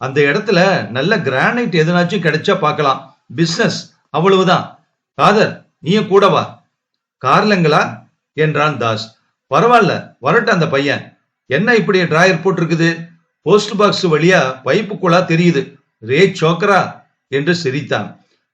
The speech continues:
காதர் வெட்கப்பட்டு மூடிக்கொண்டு, "அண்ணே, ஒரு பின்னு கொடுங்க," என்றான் தாஸிடம். "அபர்ணால ஒரு நல்ல சட்டை டிராயர் வாங்கி கொடுத்துரு இவனுக்கு. நான் சொன்னதா சொல்லு." "எங்க தங்கி இருக்கான்?" "அங்க,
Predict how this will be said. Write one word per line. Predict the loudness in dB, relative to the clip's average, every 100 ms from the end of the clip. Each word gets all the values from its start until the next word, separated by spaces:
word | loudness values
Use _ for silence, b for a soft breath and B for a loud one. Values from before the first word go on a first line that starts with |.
| -2
காதர் | 0 2 2
வெட்கப்பட்டு | 2 -2 0 -2 -2 -2 -2
மூடிக்கொண்டு, | -2 -2 -2 -2 0 2 2 -2 -18 _ -2
"அண்ணே, | 0 0 -4
ஒரு | -6
பின்னு | -6 -4 -2 2
கொடுங்க," | 2 4 0 -2 -8 _ _ -6
என்றான் | -4 0 0 0
தாஸிடம். | 0 0 -2 -6 -8 -16 _ _ _ _ -8
"அபர்ணால | -2 2 4 4 4 4 2 0
ஒரு | -2
நல்ல | 0 0 0
சட்டை | 0 -2 -2
டிராயர் | 0 0 0 0
வாங்கி | 0 -2
கொடுத்துரு | -4 -4 -2
இவனுக்கு. | -2 -4 -4 -8 -8 b b
நான் | -4 -2 0
சொன்னதா | 0 2 2 2
சொல்லு." | 2 0 -2 -10 _ _ _ _
"எங்க | -4 0 2
தங்கி | 2 4 4
இருக்கான்?" | 4 0 -4 -6 -18 _ _ _ _ _ _ _
"அங்க, | -2 0